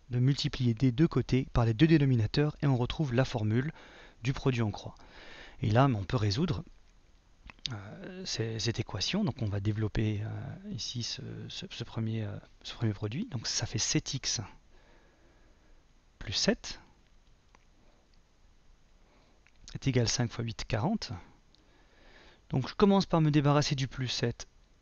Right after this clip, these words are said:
en soustrayant sept, et je dois évidemment le faire de l'autre côté. Ce qui va nous donner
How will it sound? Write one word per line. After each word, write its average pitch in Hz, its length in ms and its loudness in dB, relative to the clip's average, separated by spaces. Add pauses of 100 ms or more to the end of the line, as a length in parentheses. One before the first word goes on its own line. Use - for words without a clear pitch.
en 123 120 -2
soustrayant 101 560 -4
sept, - 520 -4 (200)
et 131 40 -4
je 98 80 -4
dois - 140 -4 (440)
évidemment 123 440 2
le 104 80 -2
faire 113 180 -4
de 107 80 -4
l'autre 107 160 -4
côté. 117 400 -6 (3250)
Ce - 200 -6
qui - 140 -4
va 117 140 2
nous 117 100 4
donner 113 380 2